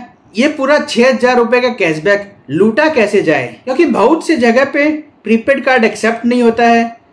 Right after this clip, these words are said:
कहीं पे accept होता है तो वो बिल payment category में आ जाता है, Tide bill payment पे आपको cashback देता नहीं है।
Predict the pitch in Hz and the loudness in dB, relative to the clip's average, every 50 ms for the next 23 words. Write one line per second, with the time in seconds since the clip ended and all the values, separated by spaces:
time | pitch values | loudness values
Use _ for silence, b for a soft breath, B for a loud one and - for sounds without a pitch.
0 | _ - - 202 226 285 311 302 311 277 - - - - 254 269 269 - 269 240 | _ -4 -2 0 2 2 2 2 2 0 0 -2 -2 0 0 0 0 0 2 2
1 | 226 226 233 254 247 254 254 247 233 233 - - _ _ _ - 240 233 277 262 | 2 2 2 2 2 2 2 2 0 -4 -8 -16 _ _ _ -2 0 2 2 2
2 | 220 - 170 269 277 - - 269 254 240 262 262 233 - 233 208 180 185 175 202 | 2 0 -2 -2 -2 0 2 2 2 2 2 0 0 0 0 0 0 0 0 0
3 | 226 247 247 254 233 226 226 226 226 226 233 226 220 226 226 220 - 196 180 190 | 0 0 0 2 2 2 2 2 0 0 0 0 0 0 -2 -2 -2 -2 0 0
4 | 214 208 208 214 214 214 214 220 214 214 214 214 202 - 220 202 196 - 214 196 | 0 -2 -2 -4 -4 -2 -2 -2 -2 -2 -4 -6 -4 -2 0 0 0 -2 -4 -4
5 | - 170 151 143 139 139 185 175 165 151 151 151 156 175 180 185 185 180 180 185 | -2 -4 -6 -4 -4 -4 -4 -4 -4 -4 -4 -2 -2 -2 -4 -4 -4 -6 -6 -6
6 | 175 165 160 165 - _ | -6 -6 -8 -10 -14 _